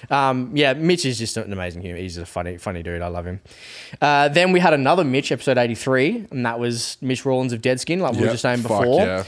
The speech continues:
Speaker 2: So, yeah, once again, shout out to Deadskin, um, releasing good music.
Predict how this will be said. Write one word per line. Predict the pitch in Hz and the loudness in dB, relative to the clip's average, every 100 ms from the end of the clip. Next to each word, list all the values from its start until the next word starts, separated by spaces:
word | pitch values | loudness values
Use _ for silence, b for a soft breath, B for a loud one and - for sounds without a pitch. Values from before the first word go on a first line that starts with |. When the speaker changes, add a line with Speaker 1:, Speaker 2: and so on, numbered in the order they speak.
| B B | B B
Speaker 2:
So, | - - 127 120 117 | -6 0 2 4 2
yeah, | 120 127 | 2 2
once | 113 127 120 | 2 0 0
again, | 117 120 | -2 -2
shout | 117 127 110 | 0 0 2
out | 107 101 | 0 -2
to | 110 | -4
Deadskin, | 107 - 117 110 110 | -4 -4 -4 -2 -4
um, | 101 98 101 101 101 - _ _ | -4 -4 -4 -6 -8 -12 _ _
releasing | 131 131 113 110 | -6 -6 -4 -6
good | 110 | -6
music. | 110 123 117 | -4 -4 -6